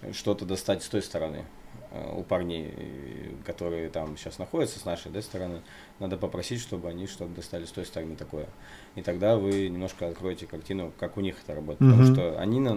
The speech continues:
Speaker 1: нас, ну, на шагов десять д-, дальше.
Speaker 2: Мгм.
Speaker 1: И если мы будем просто создавать какой-то аналог чего-то, э, то мы ни к чему не придем. Это просто коммерция.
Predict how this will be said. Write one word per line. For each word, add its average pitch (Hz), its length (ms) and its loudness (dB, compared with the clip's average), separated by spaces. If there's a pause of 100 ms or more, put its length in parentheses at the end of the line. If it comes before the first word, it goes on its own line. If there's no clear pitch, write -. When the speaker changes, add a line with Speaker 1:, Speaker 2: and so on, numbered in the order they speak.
Speaker 1:
нас, - 760 -2 (320)
ну, 95 240 -4
на 95 180 -2
шагов 95 380 -2
десять 92 360 -2
д-, 90 180 -4
дальше. 90 600 -2 (300)
Speaker 2:
Мгм. 135 340 12
Speaker 1:
И 95 60 4
если 95 520 4
мы 101 140 2
будем 101 240 2
просто 104 280 -2
создавать 95 540 0
какой-то 92 540 -4
аналог 95 360 0
чего-то, 104 600 0 (500)
э, - 160 -10
то 98 540 6
мы 110 140 4
ни 127 100 4
к 123 40 -4
чему 117 200 4
не 110 80 6
придем. 98 400 2
Это 98 140 -2
просто 95 260 -2
коммерция. 90 540 -4